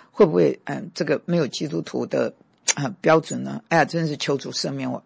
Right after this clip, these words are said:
太难了，太难了。但这里呢，啊，严格来说哈，如果说真的，我们基督徒真的活出来这些生命的话，还真是，真是这个，呃，你所在的地方的人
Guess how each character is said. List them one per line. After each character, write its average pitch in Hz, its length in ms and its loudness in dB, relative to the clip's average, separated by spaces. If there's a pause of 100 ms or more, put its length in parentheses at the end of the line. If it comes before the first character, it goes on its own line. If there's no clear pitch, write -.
太 175 160 0
难 131 200 -8
了， 117 120 -10
太 - 160 -8
难 - 200 -10
了。 160 120 -14 (840)
但 254 180 10
这 294 200 8
里 156 140 6
呢， 139 440 2
啊， 120 320 4
严 160 240 6
格 135 200 8
来 127 220 6
说 143 320 4
哈， 131 280 2
如 185 140 8
果 208 160 8
说 202 220 6
真 196 160 4
的， 170 100 6
我 123 120 6
们 139 80 -4
基 170 100 0
督 175 80 8
徒 160 160 2
真 190 180 2
的 160 80 4
活 - 240 0
出 - 200 2
来 123 180 4
这 156 160 -4
些 151 140 0
生 147 220 2
命 139 120 -2
的 131 80 -2
话， 135 180 -2 (300)
还 147 220 2
真 202 480 6
是， 151 360 2 (380)
真 170 300 6
是 156 340 0 (380)
这 196 120 4
个， 160 320 8 (220)
呃， 127 400 4 (800)
你 190 180 6
所 151 200 2
在 190 160 8
的 143 100 6
地 160 220 -2
方 160 180 2
的 151 140 2
人 127 340 -4